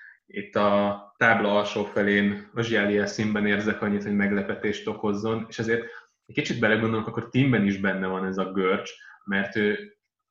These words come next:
elég sokszor előfordult, hogy megverte a legnehezebb ellenfelet egy adott tornán, és aztán eljutott a döntőbe, ahol kikapott.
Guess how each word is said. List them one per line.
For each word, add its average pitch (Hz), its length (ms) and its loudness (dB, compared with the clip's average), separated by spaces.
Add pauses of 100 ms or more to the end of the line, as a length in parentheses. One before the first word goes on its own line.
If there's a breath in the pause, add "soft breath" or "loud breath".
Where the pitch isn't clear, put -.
(160)
elég 147 320 2
sokszor 98 440 -6
előfordult, 90 760 -4
hogy 95 180 -8
megverte 110 600 0
a 98 160 -4
legnehezebb 95 680 0
ellenfelet 101 600 -2
egy 104 100 -4
adott 110 260 -4
tornán, 123 460 0
és 123 120 -8
aztán 113 260 -4
eljutott 117 280 -2
a 85 80 -12
döntőbe, 123 420 0
ahol 110 160 -4
kikapott. - 440 -18